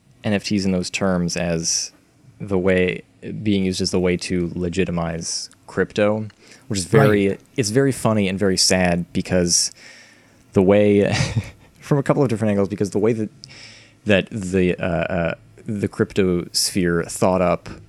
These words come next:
Speaker 1: to, to legitimize themselves, and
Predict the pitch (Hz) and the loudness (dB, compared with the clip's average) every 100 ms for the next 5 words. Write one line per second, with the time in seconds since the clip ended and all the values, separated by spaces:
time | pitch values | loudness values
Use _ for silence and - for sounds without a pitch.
0 | - - _ - - - 98 85 82 82 | -20 -20 _ -10 -4 0 2 2 0 -2
1 | - _ _ - 107 92 90 92 87 85 | -8 _ _ -2 2 2 2 2 0 -2
2 | 90 - 85 85 - 120 98 92 92 - | -2 -2 -2 -2 -4 0 2 2 0 -6